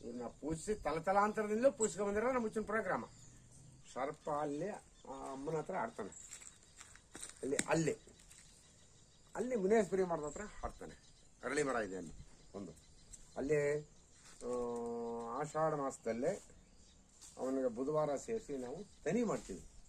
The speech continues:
ಅವನಿಗೆ ಪಂಗಲ್ ಮಾಡಿ ನಾಲ್ಕು ಜನ ಹಂಚುತ್ತೀವಿ ನಮ್ಮ ಗ್ರಾಮನೇ, ಉಚ್ಚನಪುರ ಗ್ರಾಮನೇ. ಇಷ್ಟು ಗೊತ್ತು ನೋಡಪ್ಪ, ತಲೆಮಾರಿಂದ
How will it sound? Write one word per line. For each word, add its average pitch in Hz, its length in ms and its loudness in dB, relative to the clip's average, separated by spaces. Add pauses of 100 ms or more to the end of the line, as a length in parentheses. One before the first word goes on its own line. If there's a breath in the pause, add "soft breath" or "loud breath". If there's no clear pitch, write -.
(640)
ಅವನಿಗೆ 123 200 0
ಪಂಗಲ್ 151 420 4
ಮಾಡಿ 123 240 0 (300)
ನಾಲ್ಕು 123 240 -2
ಜನ 156 140 -4 (120)
ಹಂಚುತ್ತೀವಿ 123 440 -6 (600)
ನಮ್ಮ 131 140 -4
ಗ್ರಾಮನೇ, 139 300 0
ಉಚ್ಚನಪುರ 107 360 -6
ಗ್ರಾಮನೇ. 82 340 -10 (880)
ಇಷ್ಟು - 240 -12
ಗೊತ್ತು - 240 -10
ನೋಡಪ್ಪ, - 420 -2
ತಲೆಮಾರಿಂದ 170 680 4